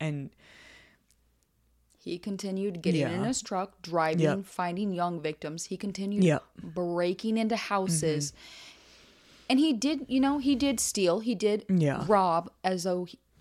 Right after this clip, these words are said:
Speaker 2: as he said
Speaker 1: There
Speaker 2: he,
Speaker 1: was
Speaker 2: his
Speaker 1: that
Speaker 2: intention
Speaker 1: very
Speaker 2: was.
Speaker 1: clear escalation pattern.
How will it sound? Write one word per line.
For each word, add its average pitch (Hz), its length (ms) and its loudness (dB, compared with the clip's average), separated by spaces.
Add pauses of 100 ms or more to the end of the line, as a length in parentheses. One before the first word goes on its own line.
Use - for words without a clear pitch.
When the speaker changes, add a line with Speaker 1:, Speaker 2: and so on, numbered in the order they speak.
(140)
Speaker 2:
as 185 180 -4
he 202 100 -2
said 196 240 2
Speaker 1:
There 180 160 8
Speaker 2:
he, 175 60 4
Speaker 1:
was 165 240 4
Speaker 2:
his 220 80 8
Speaker 1:
that 175 220 4
Speaker 2:
intention 175 280 -2
Speaker 1:
very 156 120 4 (200)
Speaker 2:
was. 175 100 0
Speaker 1:
clear 156 880 0 (320)
escalation 139 1200 -4 (140)
pattern. 131 640 -6